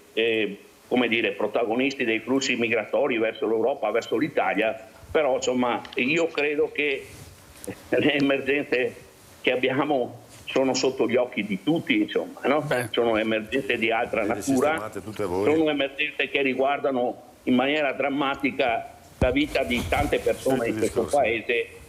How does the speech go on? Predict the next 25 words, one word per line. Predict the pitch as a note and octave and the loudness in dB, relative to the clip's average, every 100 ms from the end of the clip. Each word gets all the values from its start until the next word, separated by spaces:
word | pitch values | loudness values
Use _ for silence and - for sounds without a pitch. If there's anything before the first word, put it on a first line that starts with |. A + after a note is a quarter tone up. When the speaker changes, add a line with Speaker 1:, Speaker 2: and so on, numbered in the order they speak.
| - - | -20 -4
Speaker 1:
e | - B2+ | 0 2
la | C#3+ | 0
politica | D3 C#3+ C3 D3 C3+ B2+ | 0 2 2 0 0 -2
si | - B2+ | 0 0
dovrebbe, | B2+ B2+ C#3 C3+ B2 A#2+ - | 2 2 2 2 0 -2 -2
come | B2+ B2+ | 0 0
dire, | B2 A#2+ | 2 0
interessare | A#2+ G#2+ C#3 B2+ - D3 C#3+ C3 A#2+ - - - - - | -2 -2 -2 0 0 0 2 0 -2 -6 -18 -20 -18 -4
e | A#2 | 2
dare | E3+ D3+ C#3+ C3+ - | 2 2 0 -4 -4
risposte | C#3 C3 A2+ C3+ C#3 - B2+ C3 A#2+ - - - | -2 0 0 2 2 2 0 0 -2 -8 -18 -6
a | G2+ - | -4 -2
queste | D3 C#3 A#2+ | -2 0 -2
questioni | A2 G#2+ C#3+ C#3+ C3 - | -2 0 2 2 0 -2
in | C#3+ C3+ | -2 -2
primo | B2+ B2+ B2+ A2 - - | 0 0 0 0 -4 -4
luogo, | A2+ B2 G2 F#2+ - - - - - | 0 2 2 -2 -4 -20 -20 -12 -2
senza | D#3+ E3 D3 | 0 2 0
Speaker 2:
Beh. | A#2+ - | -4 -6
Speaker 1:
cadere | D3+ C#3 E3+ E3+ C#3+ - | -2 0 -2 -2 -6 -2
ancora | D3 D3+ D3 F3+ G3+ F3+ | 0 0 0 2 2 2
una | D3 D#3 | 2 0
volta | C#3+ C#3 C#3 C#3 D3 D3 - - - - - | 0 0 0 0 -2 -2 -6 -18 -20 -10 0
nell'uso | C3 C#3+ D#3 F#3+ E3+ | 2 2 2 4 4
propagandistico | D#3 C#3+ - D3 C#3 D3 C#3 D3 C#3+ D3+ C#3+ C#3+ C#3 - | 2 0 2 0 2 0 2 0 0 -2 2 4 2 0